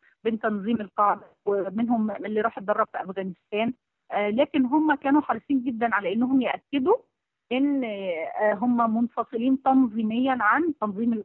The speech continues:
عن تنظيم القاعدة. ده لحد ألفين واتناشر. لكن بعد ألفين واتناشر حصلت، آه، تغييرات في المنطقة. آه، آه، كان حصل طبعًا اغتيال زعيم القاعدة أسامة بن لادن. آه، قامت القوات الأمريكية باستهداف،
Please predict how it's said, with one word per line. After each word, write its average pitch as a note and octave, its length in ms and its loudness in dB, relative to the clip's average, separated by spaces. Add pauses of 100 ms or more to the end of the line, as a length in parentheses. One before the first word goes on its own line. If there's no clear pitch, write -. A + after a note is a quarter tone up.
(140)
عن G#3+ 120 -2
تنظيم G#3 280 -2
القاعدة. F#3 440 -2
ده A3 220 2
لحد A#3+ 340 -4
ألفين A#3 460 -4
واتناشر. A3 540 -4 (500)
لكن D4+ 360 2
بعد D4+ 340 2
ألفين B3 260 -2
واتناشر D4+ 540 -4
حصلت، C#4+ 460 -6 (100)
آه، G#3 320 -4
تغييرات G3+ 380 -6
في A#3 100 -14
المنطقة. G3+ 500 -2 (360)
آه، G3+ 540 2
آه، G3 280 -2
كان G3+ 340 -8
حصل A3+ 260 -4
طبعًا G3+ 400 0 (120)
اغتيال G3 640 -6 (100)
زعيم G3+ 200 -2
القاعدة G3+ 440 0 (420)
أسامة G3+ 260 -8
بن F3 160 -10
لادن. G3 300 -2 (600)
آه، G3+ 280 2
قامت A#3+ 340 -2
القوات A3 300 -6
الأمريكية F#3+ 720 -4
باستهداف، F3+ 920 -4